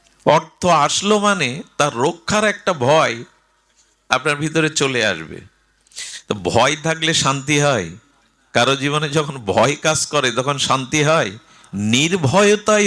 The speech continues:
হলো শান্তির প্রতীক, নির্ভয়তা। কিন্তু অর্থ আসলে তাকে রক্ষা করা শত্রুর হাত থেকে, আর অর্থ যখনই আসবে আপনার শত্রু বেড়ে যাবে। লিখে নিন, যখন আপনার জীবনে অর্থ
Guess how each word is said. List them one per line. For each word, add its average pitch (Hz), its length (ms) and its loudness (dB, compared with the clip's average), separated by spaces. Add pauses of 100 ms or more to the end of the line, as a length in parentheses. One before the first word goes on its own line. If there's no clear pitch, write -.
হলো 180 160 0 (140)
শান্তির 143 480 -2 (160)
প্রতীক, 123 380 0 (1500)
নির্ভয়তা। 160 960 2 (960)
কিন্তু 170 180 0 (120)
অর্থ - 220 -4 (200)
আসলে 180 240 -2 (140)
তাকে 170 200 0
রক্ষা 151 380 -2
করা 170 300 2 (760)
শত্রুর 160 720 0
হাত 160 120 0 (100)
থেকে, 165 200 -2 (160)
আর 147 80 0 (300)
অর্থ - 280 -6 (220)
যখনই 185 400 -2 (120)
আসবে 170 200 -2
আপনার 156 300 -2
শত্রু 147 340 -4
বেড়ে 120 300 2
যাবে। 92 200 -4 (260)
লিখে 135 320 -2
নিন, 92 160 -4 (1000)
যখন 131 320 0 (120)
আপনার 175 340 -4
জীবনে 180 280 0 (120)
অর্থ - 220 -6